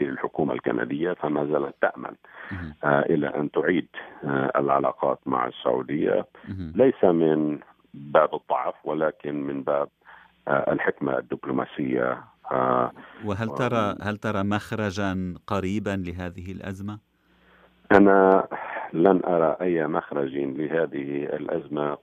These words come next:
Speaker 1: قبل الانتخابات النصفية الأمريكية في نوفمبر.
Speaker 2: مهم.
Speaker 1: أعود إلى ما قلت أولا، أن الضوء الأخضر جاء من البيت الأبيض،
Speaker 2: مهم.
Speaker 1: وأن ال-، أن هنالك أمورا كثيرة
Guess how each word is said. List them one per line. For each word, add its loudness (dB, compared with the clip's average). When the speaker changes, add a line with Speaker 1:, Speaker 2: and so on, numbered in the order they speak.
Speaker 1:
قبل -2
الانتخابات -6
النصفية -4
الأمريكية -4
في -8
نوفمبر. -4
Speaker 2:
مهم. -8
Speaker 1:
أعود 2
إلى -6
ما -6
قلت -8
أولا، -2
أن -4
الضوء 0
الأخضر -8
جاء -2
من -10
البيت -8
الأبيض، 0
Speaker 2:
مهم. -8
Speaker 1:
وأن -2
ال-، -4
أن -2
هنالك 0
أمورا 0
كثيرة -4